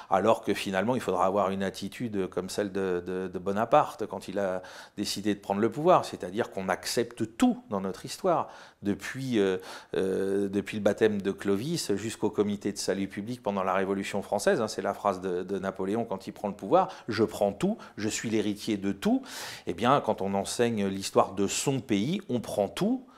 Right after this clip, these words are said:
avec, euh, effectivement des pages qui sont noires, sur lesquelles on n'a pas insisté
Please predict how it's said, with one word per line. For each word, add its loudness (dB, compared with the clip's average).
avec, -4
euh, -2
effectivement 0
des -4
pages 0
qui -10
sont -2
noires, 6
sur -4
lesquelles 2
on -2
n'a 0
pas 4
insisté 0